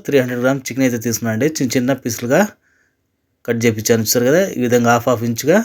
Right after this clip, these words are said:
చికెన్ మన ముక్కలను కట్ చేసుకున్నామంటే, మనకు ఈజీగా ఫ్రై అనేది అయిపోతుంది. మనం వేసిన మసాలాలు కూడా ముక్కలకు బాగా పడుతుంది. స్టవ్ అయితే నేను మీడియం ఫ్లేమ్లో పెట్టానండి. నూనెలో మనము చికెన్ని బాగా, బాగా ఫ్రై చేసుకోవాలి, రోస్ట్ చేసుకోవాలి.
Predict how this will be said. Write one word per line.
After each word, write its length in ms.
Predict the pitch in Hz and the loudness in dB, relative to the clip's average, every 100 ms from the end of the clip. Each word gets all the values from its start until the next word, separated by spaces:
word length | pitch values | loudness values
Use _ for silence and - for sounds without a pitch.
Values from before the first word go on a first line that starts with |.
| - - | -2 -10
చికెన్ 240 | 123 127 123 | -2 -2 0
మన 80 | 117 | 0
ముక్కలను 380 | 113 120 117 175 220 | -2 -2 0 0 0
కట్ 120 | 139 120 | 0 0
చేసుకున్నామంటే, 480 | 123 - 117 117 180 165 | -2 0 -2 -2 -2 -2
మనకు 220 | 135 196 233 _ - - _ - 135 | -2 -2 -4 _ -20 -20 _ -2 0
ఈజీగా 280 | 123 131 139 - | 2 4 2 4
ఫ్రై 140 | 123 123 | 4 4
అనేది 180 | 117 113 | 4 2
అయిపోతుంది. 320 | 110 113 143 | 0 -2 -2
మనం 100 | 160 131 | 0 0
వేసిన 200 | 123 139 127 | 0 -2 -2
మసాలాలు 340 | 120 127 120 | 0 0 2
కూడా 120 | 127 202 175 | 2 2 0
ముక్కలకు 320 | 117 131 117 113 | 0 0 2 4
బాగా 140 | 113 107 | 4 2
పడుతుంది. 400 | 104 104 101 135 - _ - - - - | -2 -4 -2 -2 -2 _ -20 -20 -20 -12
స్టవ్ 220 | - 131 147 | 0 4 6
అయితే 120 | 143 135 | 4 2
నేను 140 | 156 156 | 2 2
మీడియం 200 | 135 135 | 2 2
ఫ్లేమ్లో 220 | 139 127 117 | 2 2 2
పెట్టానండి. 440 | 117 113 104 147 226 _ _ _ _ _ _ - | 0 0 0 0 0 _ _ _ _ _ _ -4
నూనెలో 340 | 127 160 170 156 | 2 4 4 4
మనము 180 | 143 156 170 | 2 0 -2
చికెన్ని 320 | 135 143 143 127 | 0 0 0 2
బాగా, 240 | 123 127 190 226 _ _ _ _ _ _ _ - | 4 4 2 0 _ _ _ _ _ _ _ -4
బాగా 140 | 123 120 | -2 2
ఫ్రై 140 | 127 131 127 | 4 4 4
చేసుకోవాలి, 500 | 117 - 113 110 117 120 | 0 2 2 4 4 2
రోస్ట్ 200 | 131 - | 0 0
చేసుకోవాలి. 520 | 113 - 113 107 104 | 0 0 -2 -2 0